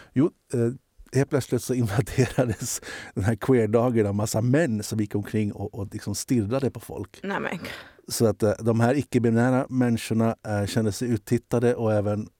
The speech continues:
Speaker 1: eh, kvinnorna som tidigare haft sin egen bastu och sin egen, eh, naken pool eller del som man kunde bada nakna. Där satt det liksom gubbar och skrevade och stirrade bara.
Speaker 2: Nej, men gud, vad tröttsamt.
Speaker 1: Ja, och jättetröttsamt. Och när man, och då, när folk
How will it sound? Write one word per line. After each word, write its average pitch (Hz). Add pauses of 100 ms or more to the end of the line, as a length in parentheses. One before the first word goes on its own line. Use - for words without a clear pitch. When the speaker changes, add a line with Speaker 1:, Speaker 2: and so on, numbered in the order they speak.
Speaker 1:
eh, 95
kvinnorna 123
som 110
tidigare 123
haft 123
sin 107
egen 107
bastu 101
och -
sin 104
egen, 98
eh, 95 (460)
naken 92 (480)
pool 143
eller 101
del 101
som 101
man 92
kunde 95
bada 92
nakna. 95
Där 120
satt -
det 104
liksom 98
gubbar 98
och 101
skrevade 95
och -
stirrade 110
bara. - (120)
Speaker 2:
Nej, 226
men 233
gud, 240
vad 208
tröttsamt. -
Speaker 1:
Ja, 135
och 135
jättetröttsamt. 113
Och 123
när 120
man, 117 (340)
och 113
då, 123 (240)
när 113
folk -